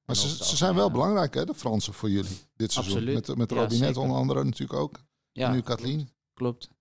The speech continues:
Speaker 2: Ja,
Speaker 1: Ja.
Speaker 2: vorig jaar ook al, Theo. Dus,
Speaker 1: Ja.
Speaker 2: eh, pri-, echt top.
Speaker 1: Hey, eh, René, Kathleen, die wordt gehuurd van, eh, Lorient. Die zitten in de League un. Dat is, dat is geen kleine club. Ehm, ja, afgelopen weken tegen Feyenoord was hij al goed. Tegen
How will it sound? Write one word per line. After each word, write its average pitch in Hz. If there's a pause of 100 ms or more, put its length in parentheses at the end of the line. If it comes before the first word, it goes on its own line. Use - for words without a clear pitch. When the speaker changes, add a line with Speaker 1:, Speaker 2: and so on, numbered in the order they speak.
(100)
Speaker 2:
Ja, 117 (100)
Speaker 1:
Ja. 131
Speaker 2:
vorig 123
jaar 110
ook 113
al, 120
Theo. 113 (300)
Dus, 131
Speaker 1:
Ja. 120
Speaker 2:
eh, 95 (140)
pri-, - (100)
echt -
top. 110 (580)
Speaker 1:
Hey, 143
eh, 131
René, 139
Kathleen, 160
die 127
wordt 151
gehuurd 156
van, 127
eh, 120
Lorient. 131
Die 120
zitten 127
in 110
de 110
League 117
un. 180
Dat 117
is, - (120)
dat 107
is -
geen 117
kleine 107
club. 139
Ehm, 120 (280)
ja, -
afgelopen 135
weken 151
tegen 143
Feyenoord 165
was 160
hij 156
al 160
goed. 175
Tegen 107